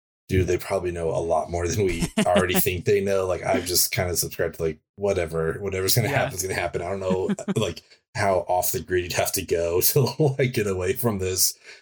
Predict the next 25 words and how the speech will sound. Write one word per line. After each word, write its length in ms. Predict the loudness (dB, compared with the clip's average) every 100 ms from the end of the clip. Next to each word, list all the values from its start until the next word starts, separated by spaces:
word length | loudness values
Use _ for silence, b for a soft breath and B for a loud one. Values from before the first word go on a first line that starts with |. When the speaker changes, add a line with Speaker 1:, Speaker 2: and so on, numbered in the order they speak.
| B
Speaker 1:
So 280 | 2 4 4
that 200 | 2 0
was 140 | 0 -2
my 120 | -2
thought, 340 | 0 0 0
honestly, 360 | -2 0 0 2
when 120 | -2
the 60 | -4
guy's 120 | -4
like, 140 | -4 -4
"Oh, 100 | -2
he's 220 | 0 2 2
Speaker 2:
Yeah. 60 |
Speaker 1:
filming, 280 | 0 -2 -4
like, 160 | -6 -2
they're 100 | 0
filming 340 | 2 0 0
everything, 300 | -2 -2 -4
they're 80 | -4
seeing 220 | -2 -2
what's 120 | -4 -4
going 240 | -4 0
on." 240 | 0 0
It's 100 | -2
like, 140 | -8